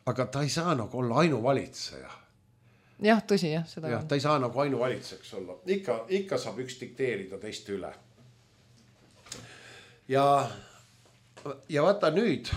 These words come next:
Speaker 1: me lähemegi nagu inimese sisse. Ja, ja ma võib-olla kasutaks nelja elementi. Ja vaata, ma, ütleme niimoodi, et inimesele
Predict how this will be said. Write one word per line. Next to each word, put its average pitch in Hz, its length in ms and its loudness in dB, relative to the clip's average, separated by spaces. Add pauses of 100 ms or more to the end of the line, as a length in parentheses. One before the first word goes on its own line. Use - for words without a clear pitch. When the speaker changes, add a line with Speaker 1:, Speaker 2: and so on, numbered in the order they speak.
(120)
Speaker 1:
me 139 100 -2
lähemegi 156 560 2 (220)
nagu 135 340 0 (320)
inimese 123 500 0
sisse. - 460 -6 (1600)
Ja, 135 180 8 (920)
ja 139 120 6
ma 196 160 10 (140)
võib-olla 214 360 6
kasutaks 196 720 4 (300)
nelja 165 380 6
elementi. 90 760 0 (1700)
Ja 135 260 6
vaata, 175 260 4
ma, 160 180 6 (880)
ütleme 196 460 2
niimoodi, 143 480 0
et - 200 -18
inimesele 110 920 -2